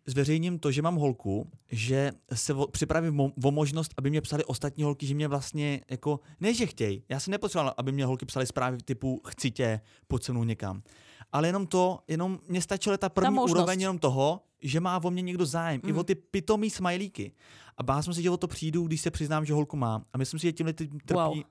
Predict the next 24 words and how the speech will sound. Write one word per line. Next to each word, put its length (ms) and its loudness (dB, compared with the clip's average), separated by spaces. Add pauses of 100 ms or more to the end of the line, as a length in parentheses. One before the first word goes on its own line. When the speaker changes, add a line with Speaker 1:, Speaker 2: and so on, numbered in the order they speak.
(140)
Speaker 1:
trpí 460 -2
hodně 240 -2
kluků. 340 -6 (380)
No. 140 -6
Speaker 2:
Ja 160 0
ti 120 -2 (180)
poviem 220 2
pravdu, 380 2
že 260 2 (120)
kým 200 -2
sme 160 0
nešli 280 -2
dneska 320 -2
na 120 0
to 120 -2
pivo 240 0
a 80 4
kým 160 -4
si 80 -6
mi 100 0
to 100 -4
nepovedal, 680 2
tak, 240 -4
eh, 400 0